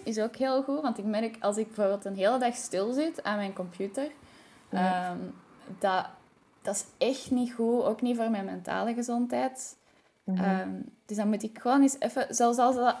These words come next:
Speaker 1: als dat maar een blokje om is, gewoon even gaan wandelen. Wandelen is echt <laughs>
Speaker 2: Ja,
Speaker 1: een,
Speaker 2: wandelen is
Speaker 1: een,
Speaker 2: echt, eh,
Speaker 1: een supergoeie, eh, ding om te doen.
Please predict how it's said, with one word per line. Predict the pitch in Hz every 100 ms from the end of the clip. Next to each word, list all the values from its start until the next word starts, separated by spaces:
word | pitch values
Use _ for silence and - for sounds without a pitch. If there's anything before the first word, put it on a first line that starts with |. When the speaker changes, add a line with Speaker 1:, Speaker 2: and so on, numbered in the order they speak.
| -
Speaker 1:
als | 226
dat | 233
maar | 240 226
een | 214
blokje | 202 196 - - -
om | 226
is, | 269 277 - - - - - -
gewoon | 220 220
even | 208 208 214
gaan | 202 175
wandelen. | 170 170 165 156 160
Wandelen | 175 233 254 208
is | - -
echt | 220 - - 240 254 220 202
<laughs> | 233 - -
Speaker 2:
Ja, | 190 180 175 180 -
Speaker 1:
een, | - 208 202
Speaker 2:
wandelen | - 180 202 175
is |
Speaker 1:
een, | 180
Speaker 2:
echt, | 180 -
eh, | 180 185 - _ _ _ _
Speaker 1:
een | 208
supergoeie, | 202 - 208 196 196 196 185 185 180 165 - -
eh, | 180 170 -
ding | 196 185
om | 180
te | 180
doen. | 190 208 269 285